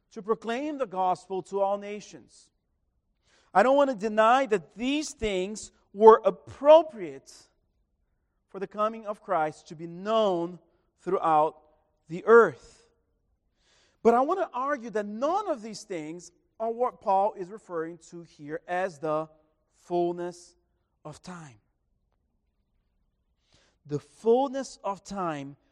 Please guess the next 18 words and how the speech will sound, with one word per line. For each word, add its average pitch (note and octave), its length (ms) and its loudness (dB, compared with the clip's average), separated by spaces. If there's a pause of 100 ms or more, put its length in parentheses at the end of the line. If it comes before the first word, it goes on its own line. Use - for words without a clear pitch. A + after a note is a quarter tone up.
(380)
refers F3+ 600 -4
to D#3 300 -14
God's D3+ 580 -8 (720)
purpose - 720 -20 (1040)
from C3 240 -20
the C3 100 -20
beginning B2 440 -20 (800)
to C#3 100 -20
send B2+ 320 -16
Christ. A2+ 340 -16
Historian G3 480 0 (400)
Christopher G#3 500 2
Dawson F3+ 580 4
once F3+ 220 0
said, F3 360 4 (280)
"Christmas B3 640 0
is F#3 200 -2
the D#3+ 140 -4